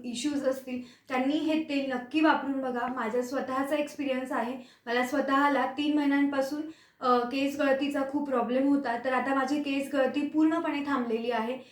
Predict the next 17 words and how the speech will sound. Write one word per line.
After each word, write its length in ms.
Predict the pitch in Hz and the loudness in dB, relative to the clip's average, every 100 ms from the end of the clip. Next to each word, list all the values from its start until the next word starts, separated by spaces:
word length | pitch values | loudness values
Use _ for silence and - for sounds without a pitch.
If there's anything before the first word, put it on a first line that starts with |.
| - | -14
आणि 200 | 233 254 | -2 2
मला 280 | 269 254 277 | 2 4 2
स्वच्छ 340 | 285 311 311 311 | 4 4 4 4
निरो-, 440 | 285 262 254 247 | 4 4 4 2
निरोगी 420 | 254 254 240 269 | 0 2 2 0
असे 220 | 240 269 | -2 -2
केस, 320 | 269 262 277 - - _ - | -6 -6 -8 -12 -20 _ -8
अ, 360 | 247 233 226 226 | -2 0 0 0
माझे 300 | 240 214 269 | 0 2 2
आता 260 | 240 254 | 2 0
आहे. 320 | 262 226 220 - - _ _ _ 294 | 0 0 0 -4 -10 _ _ _ -2
तर 220 | 285 277 320 | 0 0 -2
चला 200 | 302 302 | 0 4
आता 220 | 320 302 294 | 6 6 2
आपण 300 | 285 277 285 | 0 -2 -4
सुरुवात 340 | 302 277 269 - | -2 -2 -2 -4
करूया 340 | 277 262 262 | -2 -2 -2